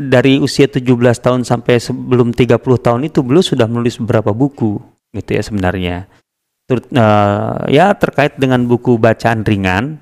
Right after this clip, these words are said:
gitu ya, terutama sebagai kurikulum untuk anak-anak. Di antaranya adalah, eh, buku tentang,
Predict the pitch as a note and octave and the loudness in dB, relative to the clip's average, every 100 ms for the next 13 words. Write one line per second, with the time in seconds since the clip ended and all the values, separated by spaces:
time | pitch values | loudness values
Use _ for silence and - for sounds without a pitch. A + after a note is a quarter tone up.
0 | - A#2 A2+ - - - - B2 - B2 | -12 -8 -6 -8 -12 -12 -4 -2 0 0
1 | B2+ - A#2+ A2+ - A#2 - A2+ A2+ G#2+ | -2 -2 0 0 2 0 2 2 2 0
2 | G2+ G#2+ G2 - F#2+ G2+ D3 - - - | -4 -2 -2 -4 -6 -2 -2 -4 -20 -20
3 | - - - B2+ A2+ G#2 G#2 A#2 C3+ A2+ | -20 -20 -4 0 0 2 2 2 0 0
4 | F#2+ A2+ A#2+ - - A#2 G#2 G#2 G#2 A2+ | 2 2 0 -10 -4 0 2 0 -2 -4
5 | A2 G#2 C3+ A2 G#2 G2+ F#2 | -6 -2 0 -2 -2 -2 -2